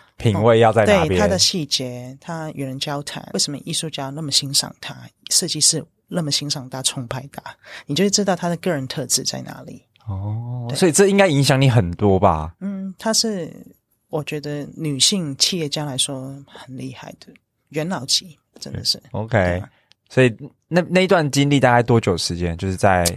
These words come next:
Speaker 2: 就是我，
Speaker 1: 概念店。
Speaker 2: 嗯，一年多。
Speaker 1: 一年多，
Speaker 2: 对。
Speaker 1: 然后之后就回亚洲。
Speaker 2: 对，对，对。所以我就觉得这段算是一个插曲的经历，因为我本来想说，“哦，我应该会进拍卖行实习吧。”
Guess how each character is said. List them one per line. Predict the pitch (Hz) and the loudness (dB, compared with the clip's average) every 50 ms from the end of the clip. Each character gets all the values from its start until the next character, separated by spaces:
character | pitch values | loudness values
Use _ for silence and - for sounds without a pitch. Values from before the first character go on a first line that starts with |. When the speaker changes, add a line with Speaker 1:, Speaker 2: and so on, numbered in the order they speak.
| 92 - | -4 -8
Speaker 2:
就 | - | -6
是 | - 240 | -4 -2
我， | 233 | -2
Speaker 1:
概 | 190 151 | -2 -2
念 | 151 147 90 | -2 -6 -8
店。 | 87 85 90 - | -8 -12 -12 -10
Speaker 2:
嗯， | - 156 156 147 139 127 127 123 123 - - | -10 -10 -10 -10 -10 -12 -12 -14 -14 -14 -10
一 | 180 196 | -8 -8
年 | 190 165 139 135 | -6 -6 -8 -10
多。 | - 151 139 135 135 135 | -10 -10 -10 -6 -2 0
Speaker 1:
一 | 123 | 2
年 | 113 110 101 98 | 4 4 2 2
多， | 95 98 92 90 92 | 2 2 2 2 0
Speaker 2:
对。 | 92 73 69 - - | -2 -4 -6 -6 -2
Speaker 1:
然 | 98 95 | 2 2
后 | 101 | 4
之 | 101 117 | 4 6
后 | 120 117 | 4 6
就 | 123 131 | 6 4
回 | 110 113 107 98 | 6 6 4 6
亚 | 98 92 82 - - | 6 4 2 0 0
洲。 | - 92 87 87 87 87 92 101 107 _ _ _ _ _ 147 | 2 2 4 4 2 0 -2 -6 -10 _ _ _ _ _ -6
Speaker 2:
对， | - 185 156 135 | -4 -4 -4 -4
对， | 135 139 143 | -6 -10 -10
对。 | - - - - - 139 - | -10 -12 -14 -14 -16 -12 -6
所 | - - 208 | -2 0 2
以 | 208 | 2
我 | 180 147 151 | 2 2 0
就 | 185 | 0
觉 | 196 - 165 | 0 -2 -4
得 | 160 156 151 147 147 | -4 -2 -4 -4 -2
这 | - 202 190 | -2 -4 -2
段 | 190 190 185 175 151 143 - - _ - - - _ _ _ - | -2 -2 -2 -2 -4 -6 -10 -14 _ -20 -20 -20 _ _ _ 0
算 | - - 220 190 175 | 0 2 2 4 2
是 | - - 185 | 2 0 0
一 | 175 | -4
个 | 160 160 143 135 | -4 -4 -4 -4
插 | - - 160 156 156 | -4 -4 -4 -4 -4
曲 | - - - 147 135 | -4 -4 -6 -8 -10
的 | - - - 147 139 - _ 165 160 _ _ - | -16 -16 -16 -16 -20 -20 _ -20 -20 _ _ -10
经 | - 175 156 | -6 -6 -6
历， | 147 - - | -6 -6 -2
因 | - 240 277 | 0 2 2
为 | 269 233 165 | 2 2 0
我 | - 143 151 127 | -2 -2 -4 -4
本 | - - 131 | -4 -6 -6
来 | 131 131 135 | -4 -4 -4
想 | - 131 127 | -4 -4 -4
说 | - 151 156 156 - - - - - - | -4 -6 -6 -8 -10 -16 -16 -16 -12 -8
，“哦， | - 156 127 135 | -6 -6 -6 -4
我 | - 143 | -4 -4
应 | 131 160 | -4 -4
该 | 170 175 | -4 -2
会 | 160 175 165 | -2 -2 -2
进 | - - 170 151 139 131 | 0 -2 -2 -2 -4 -6
拍 | - - | -8 -8
卖 | 151 151 | -6 -6
行 | 147 143 135 127 | -6 -6 -4 0
实 | 123 - - 117 | 0 0 2 4
习 | - - - - - | 2 2 2 2 -2
吧。” | - 123 - | -6 -8 -8